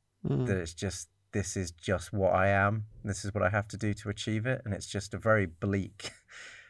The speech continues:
Speaker 2: <laughs> um, like, discovery of someone.
Speaker 1: Yeah,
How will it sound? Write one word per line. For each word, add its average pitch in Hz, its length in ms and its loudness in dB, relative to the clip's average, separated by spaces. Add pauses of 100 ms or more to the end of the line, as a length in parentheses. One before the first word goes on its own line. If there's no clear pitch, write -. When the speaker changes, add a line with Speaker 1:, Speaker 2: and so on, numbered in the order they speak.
(120)
Speaker 2:
<laughs> - 680 -20
um, 85 340 -2 (340)
like, 98 200 -2
discovery 87 720 0 (640)
of 90 160 -6
someone. 87 440 0 (2500)
Speaker 1:
Yeah, 139 420 6